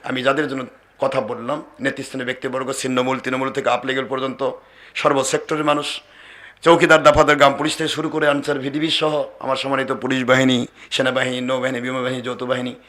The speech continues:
সর্বস্তর প্রশাসন ও বিচার বিভাগের কর্মচারী, কর্মকর্তাবৃন্দ, সর্বস্তরের মানুষকে আমি আমার দোয়ার মধ্যে শরিক করছি। মহিলা, পুরুষ, জিন, ইনসান,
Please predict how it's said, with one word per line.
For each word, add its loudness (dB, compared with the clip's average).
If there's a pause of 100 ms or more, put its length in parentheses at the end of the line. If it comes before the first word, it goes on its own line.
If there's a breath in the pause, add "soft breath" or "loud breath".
(220 soft breath)
সর্বস্তর -2
প্রশাসন -2
ও -4
বিচার -6
বিভাগের -2
কর্মচারী, -6
কর্মকর্তাবৃন্দ, -2 (500 loud breath)
সর্বস্তরের 0
মানুষকে 0
আমি -2
আমার -6
দোয়ার -2
মধ্যে -10
শরিক -4
করছি। -10
মহিলা, -2
পুরুষ, -6
জিন, -6
ইনসান, -10